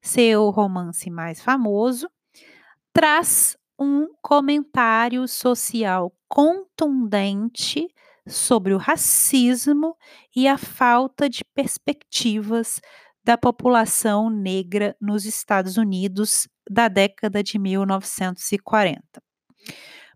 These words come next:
Publicado em mil novecentos e quarenta e seis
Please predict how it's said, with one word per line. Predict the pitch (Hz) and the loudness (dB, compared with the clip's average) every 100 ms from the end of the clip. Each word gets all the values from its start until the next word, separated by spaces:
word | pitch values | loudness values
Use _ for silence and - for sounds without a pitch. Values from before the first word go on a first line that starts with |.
| - | -2
Publicado | 349 381 381 - 294 262 240 208 233 - | 2 6 4 4 2 4 2 2 2 2
em | 240 | 0
mil | 220 247 294 | 2 2 2
novecentos | 269 233 226 - 185 185 - | 2 0 0 -4 -6 -6 -10
e | |
quarenta | - - 190 202 247 339 | -6 -2 0 0 -2 -2
e | |
seis | - - 226 226 330 - - | 0 0 0 0 0 0 -2